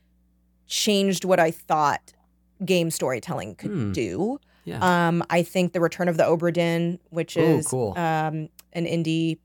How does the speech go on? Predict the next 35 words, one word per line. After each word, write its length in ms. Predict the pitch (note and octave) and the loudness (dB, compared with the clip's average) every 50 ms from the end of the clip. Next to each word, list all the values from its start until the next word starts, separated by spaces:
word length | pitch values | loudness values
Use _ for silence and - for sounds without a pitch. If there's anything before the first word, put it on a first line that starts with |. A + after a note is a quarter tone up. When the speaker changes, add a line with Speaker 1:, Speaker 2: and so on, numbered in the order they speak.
| _ _ _ _ _ | _ _ _ _ _
Speaker 1:
title 540 | - - E3 E3 D#3+ D#3+ D#3+ D#3+ D#3+ D#3+ - _ _ _ _ | -6 -2 -2 0 2 2 2 2 0 -2 -4 _ _ _ _
available 280 | - D#3 D#3 D#3 D3+ D#3 | -8 -4 -4 -4 -2 -2
on 120 | D3+ D#3+ | -4 -4
Steam 320 | D#3+ - - A3 G#3+ G#3 G#3 | -4 -4 -2 0 2 2 2
and 140 | - E3+ E3 | 0 0 0
also 280 | D3+ D#3 - - D#3 - | 0 0 -2 -4 -4 -4
on 340 | - D#3 D3+ D3+ D#3 D#3 | -4 -6 -6 -4 -6 -6
Switch, 500 | D3+ - - - - D4 - - - - - G3 | -6 -4 -4 -4 -4 -6 -6 -6 -8 -8 -8 -8
I 60 | G3+ | -6
believe, 360 | G3+ A#3 A#3+ B3 C4+ C4+ - _ - - - | -4 -4 -4 -4 -6 -8 -10 _ -20 -10 -8
Speaker 2:
Mm-hmm. 240 | B2+ A#2 B2+ - - F#3 | -6 -4 -4 -2 0 2
Speaker 1:
um, 560 | F3+ F3 E3+ E3 E3 E3 D#3+ E3 E3 E3 E3+ - _ _ _ _ _ _ _ _ _ _ _ _ - | 4 4 4 4 2 2 2 0 -2 -2 -6 -10 _ _ _ _ _ _ _ _ _ _ _ _ 2
is 200 | G3+ G3 F#3 - | 2 2 2 2
so 420 | - - - - A3+ G#3+ G#3 G3+ | -2 -4 0 4 4 6 6 4
cool. 540 | G3+ - - F3 D#3+ D3 D3+ D3 D3+ E3 F3 _ _ _ _ _ _ _ _ _ _ _ _ - | 2 -2 -4 -2 0 0 0 0 -2 -2 -6 _ _ _ _ _ _ _ _ _ _ _ _ -2
Is 160 | G3 F#3+ F#3 | -2 0 0
so, 340 | - - - - A3+ G#3+ G3+ | 0 0 2 4 4 4 4
so 240 | F#3+ - F#3+ E3+ D#3 | 4 2 2 2 2
cool. 460 | - - - D3+ D3 C#3+ C#3+ - - - | 0 -2 -2 0 0 0 0 -2 -2 0
Um, 160 | F3+ F#3 F#3 | 0 0 2
did 140 | F3 F3+ F3 | 0 2 2
you 40 | G#3+ | 2
ever 140 | G3 G3 F#3 | 2 2 0
play 180 | - - E3+ | 0 0 0
that 120 | E3+ E3+ F3 | 0 0 0
game? 260 | F#3+ F#3 G3 G3 - _ _ _ _ - | -2 -4 -6 -8 -10 _ _ _ _ -4
Speaker 2:
That's 200 | A2+ A#2+ A#2+ - | -4 -4 -2 -4
a 40 | D3 | -4
game 320 | C#3 C3+ C3+ C3 B2+ B2+ | -2 0 0 0 0 0
that 220 | B2 A#2 A2+ G#2+ G#2 | 0 0 0 2 2
I, 600 | G#2 G#2 G#2 G#2 G#2 G#2 G2+ G2+ G2 F#2+ F#2 - _ _ - | 2 2 2 0 0 0 -2 -2 -4 -4 -8 -10 _ _ -8
I 40 | G#2+ | -2
have 220 | G#2 A2+ A#2+ B2+ | 2 2 2 2
on 80 | D3+ D#3+ | 2 0
Switch, 480 | D3 - B2 B2+ C3 - - - - - | -2 -2 -4 -4 -4 -6 -12 -16 -18 -20